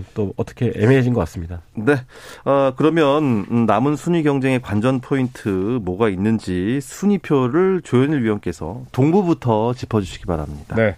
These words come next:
Speaker 3: 어, 현재 마이애미가 일 위를 달리고 있고요. 자, 아까도 말씀드렸듯이 보스턴, 밀워키, 필라델피아가 나란히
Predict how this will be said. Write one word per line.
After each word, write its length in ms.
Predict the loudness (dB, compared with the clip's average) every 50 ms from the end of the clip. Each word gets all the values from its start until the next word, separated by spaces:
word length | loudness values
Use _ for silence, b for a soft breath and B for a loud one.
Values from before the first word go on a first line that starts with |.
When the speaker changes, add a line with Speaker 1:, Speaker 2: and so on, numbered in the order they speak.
| b b b b b b b b -2
Speaker 3:
어, 220 | 2 4 4 4 4
현재 280 | 2 2 4 4 4
마이애미가 500 | 6 6 6 6 6 6 6 6 4 4 4
일 140 | 4 4
위를 180 | 4 4 4 4
달리고 320 | 4 4 4 6 6 4 4
있고요. 320 | 4 4 4 6 6 4 2 -6 -10 -6
자, 120 | -4 -4
아까도 240 | -2 0 0 2 4
말씀드렸듯이 560 | 4 4 4 2 2 2 0 0 0 -2 -2
보스턴, 420 | 2 4 4 4 4 4 4 4 6
밀워키, 240 | 4 4 2 2
필라델피아가 760 | 0 2 4 4 4 4 2 2 2 4 4 4 4 4 4 4
나란히 520 | 4 4 4 4 4 4 2 2 0 -2